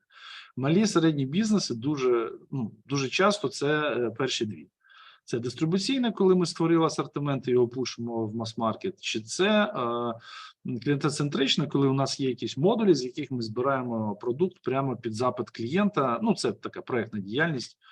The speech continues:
е, коли ми можемо і це, і це, і це, і конкретно клієнту от, ну, формуємо, от прямо зараз, о, оце ми робимо, і продукт у нас формується в процесі продажу. Е,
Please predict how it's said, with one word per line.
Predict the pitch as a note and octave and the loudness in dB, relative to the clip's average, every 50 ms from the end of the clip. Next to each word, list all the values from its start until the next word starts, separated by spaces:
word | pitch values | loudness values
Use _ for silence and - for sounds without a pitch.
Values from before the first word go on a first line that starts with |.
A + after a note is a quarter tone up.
| - - - - - _ _ - - | -20 -20 -20 -20 -20 _ _ -4 0
е, | A#2 A#2 A#2 A#2 A2+ | 2 2 4 2 2
коли | A2+ A2+ C3 B2 B2+ B2+ | 2 2 2 2 4 4
ми | B2+ B2+ A#2 | 2 2 0
можемо | A2+ C3 B2+ A#2+ A2 A2+ A#2+ A#2+ | 0 -2 -2 -2 -4 -4 -2 -2
і | A#2+ | -4
це, | A#2 - - B2 A#2+ | -2 0 2 4 4
і | A#2+ | 4
це, | - - E3 E3+ | 4 4 4 4
і | F3+ | 4
це, | F3 F3 - D#4 D4+ | 4 2 0 -2 0
і | B3+ F3 | 0 -2
конкретно | - C#3+ C3+ - E3+ F3 E3+ E3 C3+ | -2 -4 -2 2 2 2 2 0 -4
клієнту | - - B2+ D3 F3 F3+ D#3+ - A#2+ A#2 | -6 -4 -2 -2 -2 -2 -2 -4 -4 -4
от, | A#2 A2+ _ _ _ _ _ _ - | -4 -6 _ _ _ _ _ _ -10
ну, | A#2+ A#2+ G#2 F#2+ | -8 -8 -8 -8
формуємо, | - - A2+ A2 C3 D3+ D#3+ D3 C3 B2+ A2+ G2 - - | -8 -8 -6 -2 0 0 2 2 0 0 -4 -6 -6 -6
от | - A#2+ A2+ - | -6 -6 -4 -4
прямо | B2 C3 B2 A#2+ A#2 | -4 -2 -2 -2 0
зараз, | A2 A#2 C#3 C#3+ C#3 A#2+ - - G2 | 2 2 2 2 2 0 -2 -4 -4
о, | G2+ G2+ G2 F2+ E2+ - _ | -4 -4 -4 -4 -8 -8 _
оце | - B2 - - D3 D3 | -8 -6 -4 -2 -2 0
ми | C#3 B2+ A#2 A2+ | 0 0 0 2
робимо, | G#2+ C3 D3+ D#3 D#3 D3 C#3 B2+ - - - - - - - | 2 2 2 0 0 -4 -4 -6 -8 -10 -16 -20 -20 -14 -8
і | - C3 B2+ | -4 -4 -2
продукт | A2+ A#2 C#3 B2+ C3 F3 F3 - | -2 -2 0 0 2 2 2 0
у | C#3 | -2
нас | C#3 C3 - | -4 -2 -2
формується | - B2 B2 C3+ D3 C#3+ C3+ - A2 | -2 -2 -2 -2 -2 -2 -4 -4 -6
в | A2+ | -6
процесі | - A#2 G#2+ - B2 A2+ - - - | -6 -8 -6 -4 -4 -4 -4 -6 -8
продажу. | - F#2+ - - - - - - - _ _ _ _ - - - - - - - _ - | -8 -8 -8 -10 -10 -16 -20 -20 -20 _ _ _ _ -20 -20 -20 -20 -20 -20 -14 _ -2
Е, | A#2+ A#2+ A#2 A2 G#2+ G2+ - | 0 2 2 2 2 0 -2